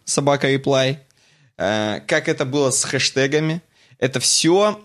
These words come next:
м, основано на пользовательском опыте, потому что людям нужно было как-то обращаться, друг к другу через собаку, да, как там, э, писать популярные вот эти темы, как, как хэштеги. И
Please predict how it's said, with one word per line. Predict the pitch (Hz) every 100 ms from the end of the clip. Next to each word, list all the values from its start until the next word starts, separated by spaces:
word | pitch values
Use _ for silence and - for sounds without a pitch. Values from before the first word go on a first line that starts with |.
| -
м, | 127 123 120 110
основано | 127 - 160 180 165 139
на |
пользовательском | 117 156 135 120 - 123 110
опыте, | 165 180 156 135
потому | 107 107
что | 113 - 113
людям | - 139 175 160 147
нужно | 170 135
было | 113 107
как-то | 104 113 98
обращаться, | 95 98 - 165 185 160 156 _ _
друг | 139 139 135
к |
другу | 131 135 123 120 - - - -
через | 143 127
собаку, | - 127 120 113
да, | 113 170 - - _
как | - 135
там, | - 127 104 - _ _ _ _ _ _ -
э, | 143
писать | 127 123 151 131
популярные | 110 135 135 123 110
вот | 98
эти | 104
темы, | 107 151 160 156
как, | 123 120
как | 127 -
хэштеги. | 127 - - 113 104
И | - 156 226